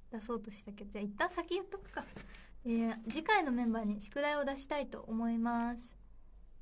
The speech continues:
えー、まゆたん。まゆたん。<laughs> 明日、まゆたんです。このペン、いけるやつ。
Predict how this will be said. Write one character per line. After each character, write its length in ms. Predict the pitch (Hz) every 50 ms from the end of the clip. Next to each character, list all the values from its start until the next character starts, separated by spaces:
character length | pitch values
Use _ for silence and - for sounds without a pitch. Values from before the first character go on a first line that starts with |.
| -
え 60 | 247
ー、 720 | 240 233 226 226 226 220 220 214 214 208 208 208 208 202 208 - - - - - - - - - - - - -
ま 100 | 262 277
ゆ 120 | 254 240
た 140 | - 190 185
ん。 60 | - - - - - - - - - - - -
ま 80 | -
ゆ 80 | 240 220
た 140 | - - -
ん。 20 |
<laughs> 80 | - - - - - - - - - - - - - - - - - - - - 311 - - - - - 381 - 320 294 - 349 339 - - 466 - - 440 403 349 -
明 60 | 262 285 - - -
日、 80 | 262 262
ま 140 | 269 311
ゆ 120 | 320 294 247
た 180 | - 233 220
ん 120 | 220 220 220
で 440 | 226 240 240 240 240 247 247 247 254
す。 180 | 247 - - - - - - - - - - - - - - - -
こ 100 | - - 233
の 80 | 269 311
ペ 180 | - 349 285
ン、 120 | 202 208 - - - - - - - -
い 80 | 240 226
け 180 | - 233 226
る 220 | 220 220 220 220 220
や 100 | 220
つ。 40 | 214